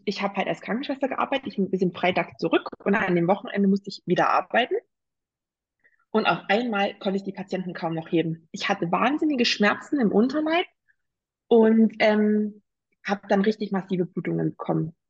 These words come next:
Und im Urlaub dachte ich noch, „Ich habe wahnsinnigen Appetit, meine Brüste schwall-, schwellen an.“ Aber keine Ahnung, das sind bestimmt die Hormone, dachte ich. Ja, und dann, ähm, konnte ich kaum noch aufrecht stehen.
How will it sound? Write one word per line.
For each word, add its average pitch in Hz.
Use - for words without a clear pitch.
Und 202
im 185
Urlaub 262
dachte 220
ich -
noch, 196
„Ich -
habe -
wahnsinnigen 165
Appetit, 214
meine 180
Brüste -
schwall-, 226
schwellen 226
an.“ 214
Aber 190
keine 170
Ahnung, 165
das 190
sind 262
bestimmt 226
die 214
Hormone, 160
dachte 165
ich. -
Ja, 254
und 196
dann, 247
ähm, 226
konnte 220
ich 208
kaum 196
noch 226
aufrecht 196
stehen. 202